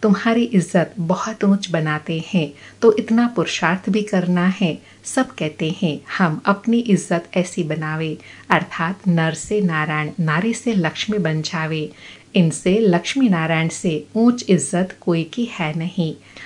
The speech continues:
कथा भी नर से नारायण बनने की ही सुनते हैं। अमर कथा तीसरी की कथा यह एक ही है। यह कथा अभी ही तुम सुनते हो, क्योंकि सुनाने वाला बाप ही एक है। तुम बच्चे विश्व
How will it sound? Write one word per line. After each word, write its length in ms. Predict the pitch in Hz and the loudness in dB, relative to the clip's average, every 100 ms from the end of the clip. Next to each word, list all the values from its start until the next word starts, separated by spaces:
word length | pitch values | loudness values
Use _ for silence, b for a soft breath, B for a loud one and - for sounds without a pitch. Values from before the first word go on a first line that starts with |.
| B | B
कथा 360 | - - - 160 | -4 -4 -2 -2
भी 260 | 147 233 240 | 0 -2 2
नर 220 | 165 156 | 2 2
से 280 | 156 - 214 | 0 0 2
नारायण 500 | 175 156 151 165 170 | 2 2 2 0 0
बनने 340 | 156 160 160 | 0 2 0
की 200 | 165 185 | 0 0
ही 160 | 185 214 | 2 2
सुनते 540 | 202 196 185 190 185 185 | 4 6 6 4 2 2
हैं। 220 | 185 - B B B - | 0 0 B B B 0
अमर 280 | 220 240 | 4 4
कथा 420 | 233 165 - 170 156 | 2 -4 -2 -2 -2
तीसरी 460 | - 190 202 190 | 2 2 4 2
की 180 | 190 202 | 2 0
कथा 540 | 190 160 - 170 185 - | -2 -6 -4 -4 -4 0
यह 300 | 185 185 226 - | 2 2 0 0
एक 180 | 196 185 | 0 0
ही 300 | 170 170 160 - | -4 -2 -4 -2
है। 220 | 165 156 B B B - | -2 -2 B B B 2
यह 220 | 208 269 | 4 4
कथा 540 | 262 170 - 175 147 - | 0 -2 0 -2 -2 0
अभी 260 | 185 190 175 | 4 6 4
ही 200 | - 247 | 2 -2
तुम 220 | 247 185 | 2 2
सुनते 560 | 185 190 151 - 160 180 | 2 -2 -4 -4 -4 -2
हो, 220 | 170 147 B B B - | -2 -2 B B B 2
क्योंकि 320 | 240 233 262 | 2 4 0
सुनाने 560 | 247 - 165 156 180 214 | 0 0 0 2 4 4
वाला 380 | 190 185 202 208 | 4 4 4 2
बाप 340 | 156 151 151 | 2 2 2
ही 240 | 190 190 - | 0 0 2
एक 240 | 185 180 190 190 | 2 2 -4 -2
है। 200 | 165 - B B _ | -2 -4 B B _
तुम 100 | 277 | 2
बच्चे 460 | 226 160 - 233 214 | 4 4 2 0 2
विश्व 380 | 170 - - | 2 0 0